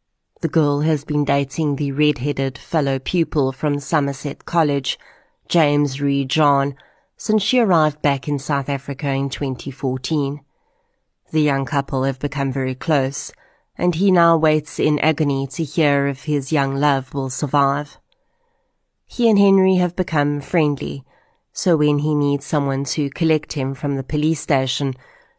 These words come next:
James's mother does not think twice. Andre du Toit and his wife Sonia have also been waiting at James's house. After not being allowed to see Mali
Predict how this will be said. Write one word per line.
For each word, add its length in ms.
James's 440
mother 400
does 220
not 300
think 260
twice. 640
Andre 320
du 120
Toit 340
and 160
his 160
wife 240
Sonia 600
have 220
also 440
been 260
waiting 460
at 120
James's 500
house. 500
After 300
not 260
being 220
allowed 360
to 80
see 220
Mali 580